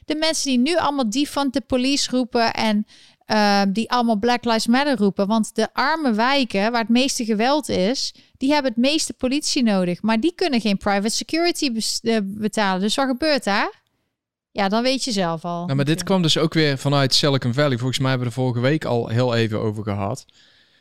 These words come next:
Speaker 2: Eh, dat, ehm, d-, d-, dit is die app, Citizen. Die kun je ook downloaden. Dan kun je zien wat er om je heen speelt.
Speaker 1: Is
Speaker 2: En
Speaker 1: dit
Speaker 2: die
Speaker 1: ook
Speaker 2: s-,
Speaker 1: in Nederland?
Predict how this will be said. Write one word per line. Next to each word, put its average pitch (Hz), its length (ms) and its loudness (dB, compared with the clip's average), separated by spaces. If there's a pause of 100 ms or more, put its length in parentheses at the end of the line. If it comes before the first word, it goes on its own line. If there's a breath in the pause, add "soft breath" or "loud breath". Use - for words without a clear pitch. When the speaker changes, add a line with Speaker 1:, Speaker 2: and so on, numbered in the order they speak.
(240 soft breath)
Speaker 2:
Eh, 120 400 -2 (460)
dat, 127 540 -4
ehm, 120 440 -2 (920)
d-, - 340 -18
d-, - 120 -10 (100)
dit 139 120 -4
is 131 100 -4
die 123 220 -4
app, - 160 -4
Citizen. 147 500 0
Die 151 80 -4
kun 135 140 -4
je 120 60 -2
ook 113 120 -4
downloaden. 123 320 0
Dan 139 120 -4
kun 135 160 -4
je 135 60 0
zien 143 160 0
wat 143 120 0
er 120 140 -4
om 143 220 2
je 135 80 4
heen 127 280 4
speelt. 110 380 0
Speaker 1:
Is - 80 -4
Speaker 2:
En - 120 -2
Speaker 1:
dit 123 80 2
Speaker 2:
die 320 140 -2
Speaker 1:
ook 254 40 -8
Speaker 2:
s-, - 40 -6
Speaker 1:
in 233 60 -4
Nederland? 330 460 -12